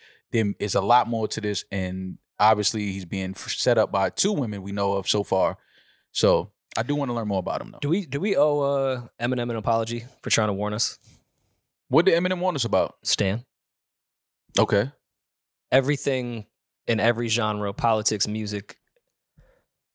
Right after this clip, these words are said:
Speaker 2: anything, media,
Speaker 1: Mm-hmm.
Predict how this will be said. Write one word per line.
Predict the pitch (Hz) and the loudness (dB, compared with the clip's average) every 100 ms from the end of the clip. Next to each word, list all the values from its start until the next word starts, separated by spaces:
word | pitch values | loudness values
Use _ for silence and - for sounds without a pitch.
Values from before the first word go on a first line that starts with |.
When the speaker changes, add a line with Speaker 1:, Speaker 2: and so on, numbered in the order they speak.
| _ _ _ _ - | _ _ _ _ 0
Speaker 2:
anything, | 123 101 - - - - _ _ _ | 2 2 -2 -10 -14 -20 _ _ _
media, | 113 117 113 107 107 - _ - | -2 0 0 -2 -4 -10 _ -6
Speaker 1:
Mm-hmm. | 107 104 | -4 -4